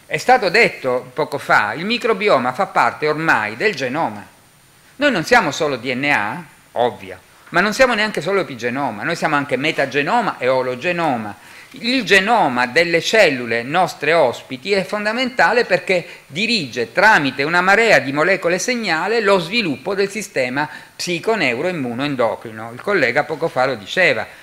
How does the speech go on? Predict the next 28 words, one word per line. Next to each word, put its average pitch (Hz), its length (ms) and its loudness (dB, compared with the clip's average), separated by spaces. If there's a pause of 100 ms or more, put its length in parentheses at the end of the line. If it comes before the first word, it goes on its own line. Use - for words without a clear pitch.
(160)
pnei 120 560 0 (280)
significa 175 560 2
che 180 120 0
non 196 120 -2
c'è 233 160 4
malattia 185 460 2
che 190 60 -2
non 160 120 0
sia 190 180 -2
sistemica. 123 720 -6 (560)
È 226 80 -2
sempre 247 340 2
il 175 60 2
sistema 233 520 -2
che 135 120 -2
reagisce. 110 580 -8
Mettete 135 460 0
la 123 100 2
parola 165 300 2
microbiome 226 880 0
dal 160 180 4
novantasette 190 640 0
novantotto, 196 500 2
altro 175 220 2
che 127 80 -4
flora 139 280 -2
intestinale. 110 800 -12 (540)
Parte. 143 760 2